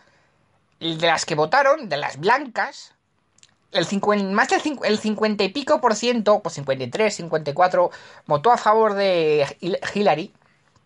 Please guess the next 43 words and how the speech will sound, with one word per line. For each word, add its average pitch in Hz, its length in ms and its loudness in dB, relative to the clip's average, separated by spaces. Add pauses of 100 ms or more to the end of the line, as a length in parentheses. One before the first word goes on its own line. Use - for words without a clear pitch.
(560)
que 151 200 -2
entra 143 220 0
dentro 139 280 0
de 127 60 0
lo 120 100 -4
normal, 160 500 0 (680)
pero 226 200 4
un 262 100 0
cuarenta 220 380 0
y 220 80 -6
siete 240 460 2
votó 151 380 2
por 175 220 2
Trump, 202 300 0 (100)
que 127 120 -12
es 131 60 -8
ahí 156 180 -2
donde 139 180 -2
estaba 143 260 2
la 170 120 2
sorpresa, 233 720 0 (840)
o 139 140 -2
no, 208 220 2
¿no? 226 180 2
Porque 135 220 -4
esto 190 140 -2
lo 185 60 2
hemos 165 200 -2
hablado 139 240 2
muchas 131 280 -4
veces. 170 400 -4 (300)
Dime 165 300 -4
tú 180 160 -6
por 196 180 0
qué 214 80 0
una 185 140 2
mujer 151 260 -2
conservadora 196 880 2 (520)
va 165 100 4
a - 20 6
votar 143 300 -2
a 107 40 -12
Hillary. 143 340 -2